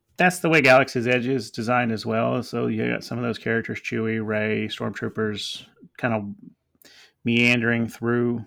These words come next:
Galaxy's Edge, but, you know, they, they took some of them away as the park has been opened, and, um, we'll just, we'll kinda see.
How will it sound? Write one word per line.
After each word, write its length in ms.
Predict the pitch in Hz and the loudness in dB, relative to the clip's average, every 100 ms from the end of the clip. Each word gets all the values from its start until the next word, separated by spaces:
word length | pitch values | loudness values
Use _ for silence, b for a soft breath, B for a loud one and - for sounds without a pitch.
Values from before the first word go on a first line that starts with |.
| - | -4
Galaxy's 480 | 120 127 123 120 110 | 0 0 -2 -6 -4
Edge, 400 | 120 123 110 - | -4 -4 -8 -8
but, 260 | 117 - - b b b b _ | -8 -10 -18 b b b b _
you 80 | 117 | -14
know, 180 | 104 104 | -12 -10
they, 140 | 107 123 | -8 -8
they 300 | 131 127 - _ - | -8 -10 -12 _ -6
took 220 | 143 - | -6 -6
some 320 | - 143 123 | -8 -4 -2
of 80 | 113 | -4
them 160 | 107 | -6
away 480 | 101 - - - - - | -8 -10 -12 -12 -14 -12
as 400 | - - - - _ _ _ | -10 -10 -14 -18 _ _ _
the 80 | 120 | -10
park 280 | - 110 107 | -4 -4 -4
has 100 | 104 | -10
been 180 | 107 101 | -8 -6
opened, 400 | 104 95 98 95 | -8 -8 -10 -10
and, 240 | 101 110 - b b b b b b _ - | -12 -14 -18 b b b b b b _ -16
um, 360 | - - - _ _ _ _ _ _ | -14 -14 -16 _ _ _ _ _ _
we'll 100 | - | -16
just, 240 | 110 - - - | -14 -14 -16 -16
we'll 140 | - | -14
kinda 180 | - 117 | -12 -12
see. 240 | - 95 | -12 -16